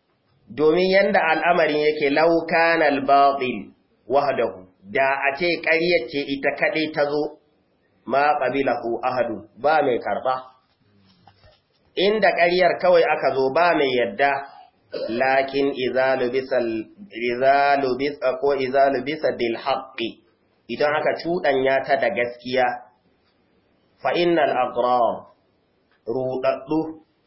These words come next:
minal mu'minina, daga cikin muminai, wa qasirin nazar, da masu takaitaccen hangen nesa,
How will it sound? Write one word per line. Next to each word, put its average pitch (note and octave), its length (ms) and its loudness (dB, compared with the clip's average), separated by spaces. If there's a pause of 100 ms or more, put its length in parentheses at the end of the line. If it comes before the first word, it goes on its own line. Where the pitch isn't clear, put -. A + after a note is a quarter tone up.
(360)
minal C3 320 0
mu'minina, B2+ 960 -2 (840)
daga A#2+ 320 -2
cikin E3 380 -2
muminai, C3 760 0 (1700)
wa D3+ 340 2
qasirin F3+ 1000 0
nazar, D#3+ 640 0
da C#3+ 160 4
masu C#3+ 580 0
takaitaccen E3 1040 0
hangen C#3+ 480 0
nesa, D3 640 -2